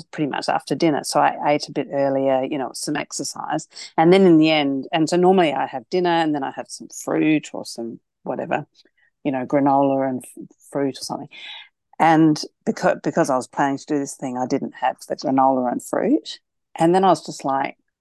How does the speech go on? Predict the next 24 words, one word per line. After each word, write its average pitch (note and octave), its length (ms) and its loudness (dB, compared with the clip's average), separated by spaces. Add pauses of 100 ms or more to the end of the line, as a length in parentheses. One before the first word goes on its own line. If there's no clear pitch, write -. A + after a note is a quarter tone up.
(160)
"Oh, D#3+ 320 -4
I'm D#3 100 -4
not E3+ 160 -4
gonna D3 200 -4
do E3+ 240 0
that C#3+ 180 0
exercise D3+ 640 -8
now. C#3 280 -4
I D3 100 -8
could B3 200 -2
have E3 240 0
the - 80 -10
granola, C#3 460 -4
but D#3 160 0
really G3+ 460 2
I - 60 -10 (120)
don't - 160 -10 (200)
need F3 280 0
the - 60 -2
granola." - 460 -4
And G#3 80 0
I G#3 60 2
was G3+ 160 -2
like, A3 180 6